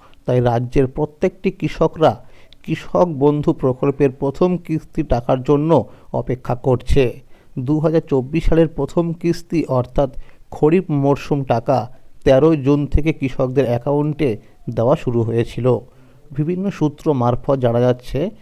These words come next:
দু হাজার চব্বিশ সালের প্রাকৃতিক দুর্যোগ এর কারণে কৃষকদের ফসলের অনেক ক্ষয়ক্ষতি হয়েছে,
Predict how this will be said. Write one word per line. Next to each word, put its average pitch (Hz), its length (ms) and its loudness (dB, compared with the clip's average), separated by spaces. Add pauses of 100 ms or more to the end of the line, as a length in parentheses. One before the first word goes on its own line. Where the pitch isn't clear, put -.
(240)
দু 131 200 -2
হাজার 147 300 -4
চব্বিশ 131 380 -2
সালের 156 320 2
প্রাকৃতিক 151 480 -4
দুর্যোগ 147 440 -2 (140)
এর 135 160 -2
কারণে 135 380 2 (420)
কৃষকদের 131 560 0 (140)
ফসলের 156 380 2
অনেক 143 280 -4
ক্ষয়ক্ষতি 127 560 -2
হয়েছে, 117 380 0